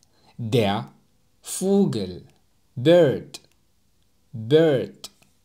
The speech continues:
Die Spinne العنكبوت، die Spinne. Spider، spider.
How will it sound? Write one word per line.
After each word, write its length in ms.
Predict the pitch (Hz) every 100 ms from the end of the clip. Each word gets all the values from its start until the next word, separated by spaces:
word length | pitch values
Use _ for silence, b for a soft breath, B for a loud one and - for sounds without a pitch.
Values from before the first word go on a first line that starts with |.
| _ _ _ _
Die 260 | 113 107 120
Spinne 760 | - - 214 240 202 120 - - _ _ _ _ _ _ _ _ _
العنكبوت، 1040 | 117 98 98 104 120 131 220 214 - - - _ _ _ _ _
die 480 | 113 113 110 127 - _
Spinne. 800 | - - - 220 233 135 71 - _ _ _ _ _ _ _ _ _
Spider، 760 | - - 165 175 170 110 92 - _ _ _ _ _ _ _ _ _ _
spider. 760 | - - 160 175 165 117 90